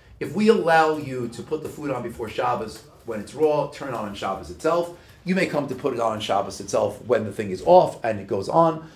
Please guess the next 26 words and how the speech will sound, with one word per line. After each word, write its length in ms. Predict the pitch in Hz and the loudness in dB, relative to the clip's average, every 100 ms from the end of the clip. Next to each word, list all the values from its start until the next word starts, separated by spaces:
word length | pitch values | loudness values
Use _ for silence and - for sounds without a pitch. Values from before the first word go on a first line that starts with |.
| - | -4
You 80 | 139 | 4
might 260 | 170 175 | 6 4
put 180 | - 151 | 2 -2
it 100 | 135 | 0
on 440 | 135 127 113 107 - - | 0 2 0 -4 -12 -12
when 320 | 113 143 180 | -2 4 4
it 140 | 143 - | 2 -6
turns 380 | - 151 123 | -6 -4 -4
on 260 | 120 107 98 | -4 -4 -2
right 240 | 90 87 95 | -4 -4 -6
there. 320 | 73 - - - - _ _ - - - | -6 -6 -8 -18 -20 _ _ -20 -20 -6
You 80 | 147 | 2
might 320 | 175 202 202 | 6 6 4
put 160 | - 156 | -2 -4
it 100 | 139 | 0
on 540 | 147 135 131 127 120 - - - | 2 2 2 -2 -8 -12 -10 -2
even 180 | 147 | -2
before, 360 | 123 117 180 180 | -2 0 2 2
but 80 | 131 | 0
it's 80 | - | 0
still 100 | 123 | 0
also 220 | 120 101 | 0 -4
Midrabanan. 760 | 98 92 - - - - - - - - - - - | -6 -4 -6 -6 -10 -10 -12 -14 -20 -20 -20 -4 4
And 420 | 214 180 196 - | 6 8 4 0
number 260 | 143 123 120 | -4 -4 -6
two, 580 | - 202 139 160 - | -2 0 0 -2 -6